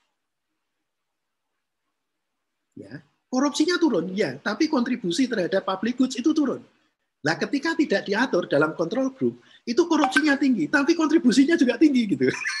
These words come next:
Ini yang, ini yang, eh, apa ya, kalau Mas Anji mengatakannya sebagai ostrich effect. Jadi ostrich itu kalau dia takut itu masukin, masukin kepalanya di dalam, eh, sand. Saya mengatakannya ini kayak revelation aversion.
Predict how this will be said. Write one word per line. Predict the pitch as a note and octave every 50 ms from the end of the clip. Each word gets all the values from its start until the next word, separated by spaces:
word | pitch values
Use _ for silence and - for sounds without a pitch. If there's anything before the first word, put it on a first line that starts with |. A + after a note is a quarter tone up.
| - - - - - - - - - - _ _ _ _ -
Ini | - - D#4 - - E4
yang, | C#4+ C#4 - E4+ - - - -
ini | D#4 B3 - C#4+ D#4
yang, | D4 B3+ C#4 - - - - B3 - - -
eh, | - G#3+ G#3+ G#3+ G#3+ G#3+ A3 G#3+ A3 G3+
apa | A3 C#4+ B3 B3+ E3+
ya, | D3 C3+ C#3+ E3
kalau | E3+ F3+ F3 G3 F#3+
Mas | F#3+ G3 G3 G3 F#3+
Anji | E3 D#3 F#3+ B3+ B3
mengatakannya | A3 G3+ G3 F#3 G3 F#3 F#3 F3 F3 F3 G#3+ A#3 A#3 A3+
sebagai | - G3+ - C#3 C3+ C3 - F#3+ G3 F#3+ -
ostrich | E3 D#3+ C#3+ - - - F3+ F3+ E3+ - - -
effect. | F#3 G3 - C3+ A#2+ - _ _ _
Jadi | _ B2 A2 G#2 C3+ D3 D3+ D3+ - - - - -
ostrich | - C#3 C#3 - F#3 F3+ - -
itu | E3 A3 A3
kalau | F3+ E3 D#3+ D#3+ D#3 - -
dia | D3 D#3+ D#3+
takut | D#3+ - - - F#3+ F3
itu | E3 - G#3+
masukin, | A3+ - D3 - D3 - D#3 D3+ D3+ D3 - _ _ _ _
masukin | D3 C#3 C3 C3 C3+ D#3+ C#3+ D3+ D3
kepalanya | C#3+ C3+ D3 C3+ B2+ B2+ B2 B2+ D#3+ E3+
di | E3+ D#3 B2
dalam, | B2+ A#2 C3 C3 C#3 C#3 C#3+ - - - - _ - _ -
eh, | A#2+ A#2+ A#2 A#2+
sand. | A#2 - - E3+ B2 F2+ D2 - _ _ _ _ _ _ _ _ _ _ _ _ _ _ _ _
Saya | _ - D#3 D#3 G3 B3+ C4
mengatakannya | A#3 G3+ F#3+ F#3 F#3 E3+ F#3 G3 G#3
ini | G#3+ B3+
kayak | B3+ A3 G3+ F#3 F3+
revelation | F#3 F3+ - F#3 E3+ E3+ - F#3+ E3+
aversion. | - D3 D3+ F3 F#3 F3+ - - - -